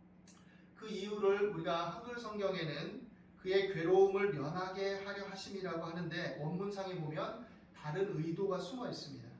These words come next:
뭐라고 돼 있냐면 그의 악에서 떼어내시려고. 악이 아까 라아라고 그랬죠. 그의 악에서 떼어내시려고. 그러니까 이 괴로운 이유,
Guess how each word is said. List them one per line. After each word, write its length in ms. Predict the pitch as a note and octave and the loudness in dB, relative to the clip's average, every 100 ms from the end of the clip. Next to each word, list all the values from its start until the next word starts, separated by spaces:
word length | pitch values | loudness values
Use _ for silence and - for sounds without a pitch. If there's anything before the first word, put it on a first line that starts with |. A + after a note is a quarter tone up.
| - - - - - - | -20 -20 -20 -20 -20 -16
뭐라고 340 | D#3 D#3 F3+ E3+ | -6 -2 -2 0
돼 80 | |
있냐면 440 | D3+ C#3 D3 F#3+ G#3 | -2 -2 -6 -8 -12
그의 500 | - D#3+ F3+ F#3+ - | -6 0 2 2 -2
악에서 640 | - C#3 D3 E3+ F3 E3+ D3+ | -8 -8 -6 -4 -4 -6 -8
떼어내시려고. 1000 | B2+ B2+ B2+ C#3 - D#3 C3 B2 - - - - - - - - - | -8 -8 -8 -10 -10 -12 -14 -16 -18 -20 -20 -20 -20 -20 -20 -20 -12
악이 300 | C#3 D#3 F#3 | -6 -4 -2
아까 420 | - E3 D#3+ - | -4 -4 -10 -10
라아라고 640 | C#3 C#3 C#3 - D3 C3+ C3 | -8 -6 -4 -4 -4 -6 -12
그랬죠. 280 | - - - - | -16 -18 -20 -20
그의 360 | - D#3 D#3 D#3+ | -10 -6 -6 -8
악에서 540 | C#3 C#3 D3 D3 - | -14 -12 -12 -12 -16
떼어내시려고. 680 | - - - C#3+ - - - - - - - - - - | -18 -20 -16 -14 -14 -16 -20 -20 -20 -20 -20 -20 -20 -10
그러니까 220 | G#3 F#3+ | -2 -2
이 100 | G#3+ | -2
괴로운 840 | G3+ F3+ A3 A3+ A3 A3 A3 G#3+ - | -2 2 4 2 0 -4 -6 -10 -6
이유, 460 | - G3+ - - | -6 -2 -4 -4